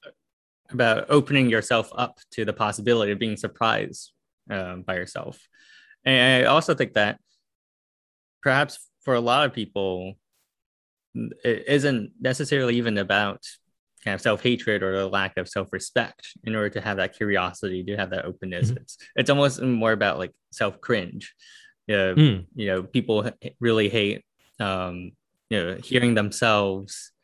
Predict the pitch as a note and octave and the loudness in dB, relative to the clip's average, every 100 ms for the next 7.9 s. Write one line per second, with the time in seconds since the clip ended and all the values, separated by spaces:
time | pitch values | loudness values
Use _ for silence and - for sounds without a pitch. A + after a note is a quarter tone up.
0 | _ _ _ A#2+ A2 F#2+ - C3+ B2+ G#2 | _ _ _ -2 0 -2 0 4 4 4
1 | F2 F2 F2+ F#2 - G#2 F#2+ F#2+ - G2+ | 2 -2 -6 -6 -4 -2 -2 -6 -4 -2
2 | F#2 F2+ F#2+ - - _ - _ _ _ | -2 -4 -10 -16 -18 _ -20 _ _ _
3 | _ A2 G#2 A2 B2+ B2 G2+ - _ - | _ -4 -2 2 2 2 -2 -10 _ -14
4 | G#2+ G2+ G#2 F#2+ F#2+ - G#2 G2+ F2+ - | -12 -8 -8 -8 -10 -6 -6 -4 -6 -8
5 | B2+ - _ _ _ _ - G#2+ - A2+ | -14 -20 _ _ _ _ -2 -2 2 0
6 | A2 G#2 G2+ - _ _ _ _ - A#2+ | 2 0 -4 -8 _ _ _ _ -6 -4
7 | G#2+ G#2+ G#2 B2 A#2+ - G2+ F#2 | -2 -2 2 4 4 0 -6 -8